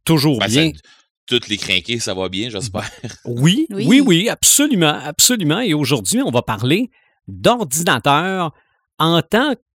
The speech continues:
Speaker 1: qu'élément de l'histoire, en tant que personnage des ordinateurs.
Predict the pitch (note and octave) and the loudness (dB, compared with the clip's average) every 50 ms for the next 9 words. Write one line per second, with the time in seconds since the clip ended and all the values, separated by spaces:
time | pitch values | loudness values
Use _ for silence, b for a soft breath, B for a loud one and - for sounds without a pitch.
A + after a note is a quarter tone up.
0 | _ - - C#4+ E4+ D4+ C4 A3 G#3 A3 A#3+ B3 A3+ E3 E3 C#3+ B2+ - - - | _ 0 2 2 4 4 2 2 2 0 0 0 0 0 0 2 2 2 2 2
1 | - C3+ A2+ A#2 A#2+ A#2 B2 C#3 D#3 E3 E3 E3+ E3 D3 - - D3+ D3 D3 D3 | 0 0 0 2 4 4 4 4 2 2 0 -2 -2 -4 -6 -4 -2 -2 -2 -2
2 | C#3 - - G3+ A#3 A#3+ G#3+ - D#3 B2 - _ _ - A3+ A3+ - - - - | -4 -4 -4 -4 -4 -4 -2 -2 -2 -2 -2 _ _ -2 -2 0 0 0 0 2
3 | D#3+ B2 A#2 A#2 A#2 C3 C#3 C#3 D3 D#3 D#3 D3+ B2 B2 b b b b b b | 0 0 0 -2 -2 -2 -2 -2 -2 -2 -4 -4 -6 -6 b b b b b b
4 | - A2 G#2 - B3+ F#3 A3+ - - B2+ A#2 G#2+ B2+ C#3 C3 G#2+ - C#3 C3 C#3+ | -14 -2 0 2 2 4 4 2 2 2 0 0 0 2 2 2 2 2 2 2
5 | D#3 E3+ E3+ E3+ D3 | 2 0 0 -2 -4